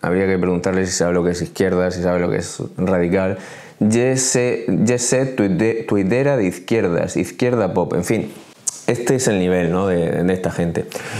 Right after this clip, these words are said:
Pero bueno, eh, como veis, en general lo que tenemos es que, eh, pues una gran falta de empatía, quitando algunas personas que afortunadamente, y de verdad os doy las gracias de corazón,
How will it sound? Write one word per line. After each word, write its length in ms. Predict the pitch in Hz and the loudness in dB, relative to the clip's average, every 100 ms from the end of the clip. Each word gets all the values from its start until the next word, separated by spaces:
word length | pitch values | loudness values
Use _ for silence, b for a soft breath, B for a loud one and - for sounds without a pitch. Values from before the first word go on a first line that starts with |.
| 92 - | -4 0
Pero 140 | 147 | 2
bueno, 300 | 180 123 92 - | 2 0 -2 0
eh, 840 | 120 117 117 117 113 110 - - | 2 2 2 2 2 0 -2 -4
como 240 | - 131 131 | -2 0 2
veis, 280 | 165 165 139 | 2 2 0
en 120 | 123 | 0
general 420 | 123 117 127 147 | 0 2 2 2
lo 100 | 123 | 2
que 60 | 110 | 2
tenemos 380 | 107 139 143 | 2 0 0
es 80 | 143 | -2
que, 500 | 139 151 151 151 - - | 0 0 0 -2 -8 -4
eh, 680 | 101 98 98 95 92 92 90 | 0 2 4 4 4 2 0
pues 140 | 87 - | -4 -4
una 400 | - - 113 113 | -6 -2 0 0
gran 280 | 107 110 113 | 0 0 -2
falta 380 | 107 113 113 113 | -2 -2 0 0
de 60 | 101 | 0
empatía, 720 | 98 90 92 90 131 139 156 - - B B B | 0 0 -2 2 2 2 -2 -8 -20 B B B
quitando 380 | - 92 107 104 | -2 2 2 2
algunas 280 | 92 98 104 | 2 2 0
personas 480 | 101 - 113 107 87 | -2 -2 0 -2 0
que 120 | 90 | -2
afortunadamente, 920 | 85 92 90 90 95 95 104 104 87 | 0 -2 -2 0 0 0 0 0 0
y 140 | - 87 | 2 2
de 120 | 87 | 2
verdad 280 | 85 90 104 | 2 2 0
os 60 | 90 | 0
doy 120 | 98 | 2
las 160 | 92 87 | 0 0
gracias 360 | 95 104 95 | 0 0 -2
de 80 | 90 | 0
corazón, 500 | 87 85 85 113 101 | 0 0 -2 -2 -4